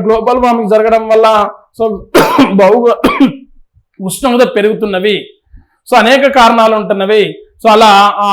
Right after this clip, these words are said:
విధంగా మనకి శీతోష్ణ స్థితిలో మార్పు రావడం వల్ల ఉష్ణోగ్రత పెరుగుతున్నాయి. కాబట్టి ఉష్ణోగ్రత నియంత్రించే పద్ధతులు పాటించాలని చెప్పేసి వరల్డ్ మెటీరియాలజికల్ డే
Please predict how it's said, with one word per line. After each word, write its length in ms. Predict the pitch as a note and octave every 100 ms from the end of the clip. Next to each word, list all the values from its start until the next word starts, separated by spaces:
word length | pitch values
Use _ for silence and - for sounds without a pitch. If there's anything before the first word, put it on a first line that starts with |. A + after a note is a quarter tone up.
| F#3+
విధంగా 400 | G3 A#3+ B3+ G#3+ G3 G#3+ A3 - G#3
మనకి 300 | G#3 F#3+ G#3+ G#3 G#3 _ -
శీతోష్ణ 480 | B3 - C4 C4 B3
స్థితిలో 320 | G#3 G3 A3 A3 G3+
మార్పు 280 | G3+ G3+ A3 G#3
రావడం 300 | G3+ G3 G3 F#3+
వల్ల 160 | G3+ G#3 F#3
ఉష్ణోగ్రత 360 | G#3 A3+ A3+ A3
పెరుగుతున్నాయి. 380 | G3+ G3 G3 F#3+
కాబట్టి 180 | G3 G3+ F#3+
ఉష్ణోగ్రత 420 | G#3 B3+ A#3 A3+ G3+
నియంత్రించే 560 | F#3+ A3 B3 A#3 A#3+ A#3+ A3+
పద్ధతులు 320 | G3+ G3+ G#3 F3
పాటించాలని 560 | F#3+ F#3+ F#3+ F#3+ F#3+ F#3+
చెప్పేసి 440 | F3+ F#3+ F3 G3+ F3+ F3 _ _ F#3 F#3+
వరల్డ్ 280 | G#3 C4+ C4+
మెటీరియాలజికల్ 680 | B3+ G#3+ A3 A3 G3 F3+
డే 40 | G3